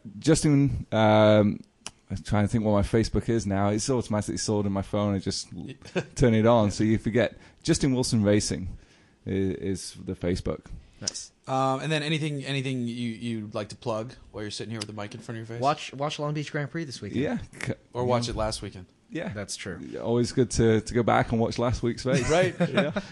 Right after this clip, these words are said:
Speaker 2: And then
Speaker 1: So
Speaker 2: where, where's, where's, uh, the next race?
Speaker 1: We're moving on to, uh, Barber in, uh, Birmingham, Alabama, and then from there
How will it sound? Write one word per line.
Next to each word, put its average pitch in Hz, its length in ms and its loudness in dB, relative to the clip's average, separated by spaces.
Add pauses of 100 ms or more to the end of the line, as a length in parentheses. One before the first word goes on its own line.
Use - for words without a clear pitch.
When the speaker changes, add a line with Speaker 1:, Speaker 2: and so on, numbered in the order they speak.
Speaker 2:
And 180 120 4
then 175 80 4
Speaker 1:
So 165 60 4
Speaker 2:
where, 180 180 6
where's, 175 340 4
where's, 156 460 0 (100)
uh, 131 220 0
the 123 100 -4
next 127 220 -4
race? 92 400 -10
Speaker 1:
We're 147 180 8
moving 147 300 10
on 135 180 8
to, 120 400 6
uh, 104 440 8
Barber 123 720 8
in, 101 320 2
uh, 98 180 4
Birmingham, 107 480 2
Alabama, 101 640 2
and 101 120 0
then 98 120 4
from 98 220 0
there 107 420 4